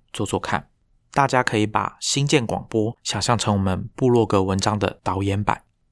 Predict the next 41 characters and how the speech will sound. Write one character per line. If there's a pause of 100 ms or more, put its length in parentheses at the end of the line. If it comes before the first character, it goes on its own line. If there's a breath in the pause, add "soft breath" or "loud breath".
我
跟
另
外
一
位
主
持
人
Maxine (260)
会
从
文
章
的
主
题
出
发， (140)
跟
大
家
聊
聊
我
们
的
观
察
和
想
法， (140)
或
是
各
种
延
伸
的
话
题。